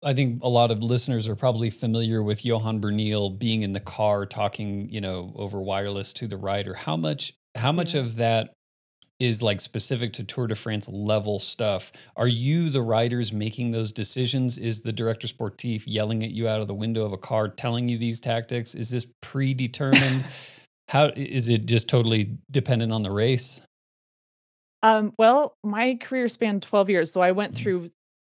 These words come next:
Speaker 2: three distinct periods, one where we were able to race with radios, one
Speaker 1: Okay.
Speaker 2: where radios were, uh, you know, disallowed, and then back on to the radios
Speaker 1: Mm.
Speaker 2: again. And, um, I will say it's not just the Tour de France. So I ra-, raced a lot of World Cups, a lot of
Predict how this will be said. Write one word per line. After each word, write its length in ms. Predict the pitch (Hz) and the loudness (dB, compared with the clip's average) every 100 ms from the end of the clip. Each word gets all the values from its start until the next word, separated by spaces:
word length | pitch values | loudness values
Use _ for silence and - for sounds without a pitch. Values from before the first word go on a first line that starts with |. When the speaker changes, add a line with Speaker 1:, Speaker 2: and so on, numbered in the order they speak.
| _ _ | _ _
Speaker 2:
three 240 | - 233 240 | -8 -2 0
distinct 380 | 233 226 208 - | 0 0 -4 -2
periods, 380 | 202 185 165 | -2 0 -2
one 160 | 180 202 | -2 -2
where 140 | 190 180 | 0 0
we 120 | 180 | 0
were 140 | 175 | -2
able 200 | 175 180 190 | -2 -2 -2
to 60 | |
race 240 | 185 180 190 | 0 -2 -2
with 140 | - | -4
radios, 460 | 175 170 170 170 160 | -2 0 0 0 -4
one 120 | 170 165 | -6 -4
Speaker 1:
Okay. 60 | |
Speaker 2:
where 120 | 160 156 | -4 -4
radios 420 | 160 151 151 147 | -4 -4 -6 -8
were, 120 | 143 | -12
uh, 40 | - _ _ | -14 _ _
you 80 | 190 | -10
know, 200 | 156 147 151 - | -8 -8 -12 -2
disallowed, 560 | 214 214 196 185 180 - | 0 2 2 2 2 -2
and 80 | 175 | -6
then 240 | 165 160 - _ _ | -6 -8 -12 _ _
back 240 | 160 160 175 | 2 2 0
on 200 | 165 165 | -4 -4
to 140 | 175 | -8
the 100 | 160 | -6
radios 400 | 170 180 180 160 | 0 2 4 2
Speaker 1:
Mm. 20 | 156 | 2
Speaker 2:
again. 320 | - 139 160 _ - - - - | -2 -6 -10 _ -20 -20 -20 -4
And, 440 | 185 180 180 170 - | 0 0 0 -4 -4
um, 340 | 175 170 165 - | 0 2 2 4
I 60 | 202 | 6
will 100 | 214 | 6
say 100 | 214 | 6
it's 120 | 175 | 2
not 260 | 190 190 - | 0 0 0
just 160 | 233 202 | -4 -4
the 60 | |
Tour 180 | 185 170 | -2 -2
de 60 | 156 | -2
France. 280 | 139 - - | -6 -8 -2
So 120 | 170 | 4
I 120 | 180 | 4
ra-, 300 | 185 190 190 _ _ | 2 -2 -6 _ _
raced 180 | 180 175 | -4 -2
a 60 | 165 | -2
lot 180 | 165 165 | 0 0
of 80 | |
World 260 | 165 180 175 | 2 2 2
Cups, 280 | 190 170 - | 0 -2 -4
a 40 | |
lot 220 | 170 165 | -2 0
of 200 | 165 160 | 0 -4